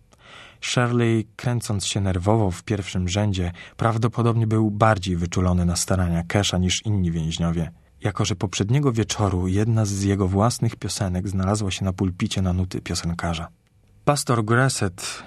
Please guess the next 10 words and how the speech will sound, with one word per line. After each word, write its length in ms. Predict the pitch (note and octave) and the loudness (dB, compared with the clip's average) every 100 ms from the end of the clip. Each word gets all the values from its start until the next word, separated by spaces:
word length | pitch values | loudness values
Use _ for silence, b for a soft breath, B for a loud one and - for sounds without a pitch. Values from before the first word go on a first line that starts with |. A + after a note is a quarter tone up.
| B | B
ponownie 420 | B2 B2+ B2+ G#2 | 2 4 4 2
pośredniczył 640 | F#2 G2 G#2 G2 A2 G2 | -2 0 2 2 2 0
pomiędzy 380 | F#2+ G2+ G2 G2 | 0 2 2 2
lokatorem 500 | F#2+ F#2 F#2 G2+ F#2 | 2 0 0 2 2
Folsom 480 | F2+ A#2+ B2 - G2 | 2 0 0 -2 -4
i 60 | - | -6
Cashem, 480 | - F#2+ F2+ E2+ E2+ | -6 -4 -2 -2 -4
przekazując 600 | F#2 F2 F#2 G2 F#2 - | -2 0 2 2 0 -2
mu 80 | F2 | -4
piosenkę. 560 | F2 E2 D#2+ D#2+ - | -4 -4 -4 -6 -12